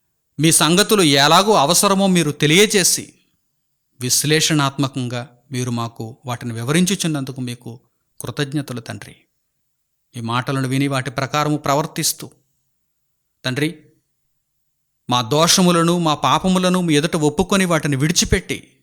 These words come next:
మీ కొరకు నూతనమైనటువంటి బ్రతుకులను కలిగి ఉండు నిమిత్తం మా అందరికీ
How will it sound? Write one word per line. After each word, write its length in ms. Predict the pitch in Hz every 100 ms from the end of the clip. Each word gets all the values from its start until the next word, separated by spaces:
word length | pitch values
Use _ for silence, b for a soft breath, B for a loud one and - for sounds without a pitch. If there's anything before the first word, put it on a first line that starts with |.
| _ _ _ -
మీ 100 | 127
కొరకు 320 | 127 123 135
నూతనమైనటువంటి 1000 | 123 123 151 180 196 185 170 151 147 131
బ్రతుకులను 560 | 120 120 139 147 139 135
కలిగి 260 | 127 127
ఉండు 200 | 135 127
నిమిత్తం 460 | 123 117 117 120 117
మా 100 | 113
అందరికీ 540 | 120 156 185 - 139